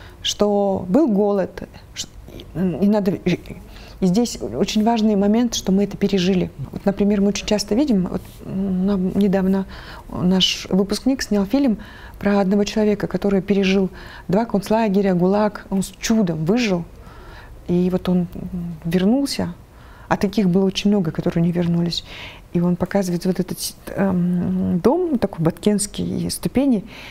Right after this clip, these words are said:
и его дети, его вся семья. Или история Мамаркана, да, в Дархане. А, они жили, э, у-, умерли все, и отец, и три сына. Но у одного из сыновей выжил чудом один из мальчишек.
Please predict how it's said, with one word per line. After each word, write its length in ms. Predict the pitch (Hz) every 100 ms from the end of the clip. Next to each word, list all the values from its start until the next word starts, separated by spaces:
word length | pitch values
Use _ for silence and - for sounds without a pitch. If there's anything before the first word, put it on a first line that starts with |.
| - -
и 80 | 190
его 260 | 185 190
дети, 300 | 190 254 254
его 160 | 185 170
вся 220 | - 233 226
семья. 460 | - 180 175 170 - - - - - - -
Или 340 | 175 180 180 180
история 440 | 175 - 226 202 185
Мамаркана, 600 | 196 190 - 196 190 170
да, 200 | 233 214
в 60 |
Дархане. 520 | 175 185 190 180 180 180 - - - - - - -
А, 240 | - 180 87
они 180 | 208 214
жили, 220 | 185 247
э, 220 | 90 - - - -
у-, 100 | 196 -
умерли 380 | 262 285 202 202
все, 300 | - 180 156
и 40 |
отец, 320 | 180 285 285
и 40 | 190
три 200 | 185 190
сына. 400 | - 170 170 -
Но 200 | 190 208 - - - - -
у 140 | 202 220
одного 380 | 220 240 247
из 120 | 233 -
сыновей 640 | - - 220 240 277 254 - - - - - - - - 180
выжил 320 | 208 208 202 -
чудом 560 | - 233 233 185 170 180 - - - - -
один 320 | 175 180 185
из 260 | - 175
мальчишек. 640 | 180 175 - 170 - -